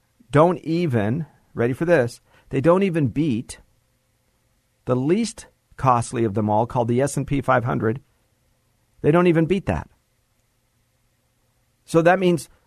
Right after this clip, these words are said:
the active manager, buy, sell, buy, sell. Let's wake up early. Let's do this. See what's going on. Buy, sell, buy. That person doesn't even beat the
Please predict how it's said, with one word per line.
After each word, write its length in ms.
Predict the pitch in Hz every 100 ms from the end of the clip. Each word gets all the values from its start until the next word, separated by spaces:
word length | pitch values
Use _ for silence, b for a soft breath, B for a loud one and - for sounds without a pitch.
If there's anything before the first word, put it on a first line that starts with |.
| -
the 160 | 139 -
active 380 | 143 208 160 131
manager, 260 | 123 123
buy, 240 | 101 143 117
sell, 300 | - 101 87
buy, 240 | 123 135
sell. 180 | 123 90
Let's 200 | 95 -
wake 120 | 139
up 140 | 143 160
early. 160 | 135
Let's 160 | 98 -
do 140 | 147
this. 160 | 135 -
See 80 | 139
what's 100 | -
going 140 | 135
on. 80 | 127 B B
Buy, 200 | 151 113
sell, 220 | - 98
buy. 140 | 117 - b b b
That 280 | 143 220 -
person 540 | 202 196 165 151 165 _ -
doesn't 260 | 151 160
even 220 | 180 160 131
beat 260 | 165 147
the 280 | 143 127 110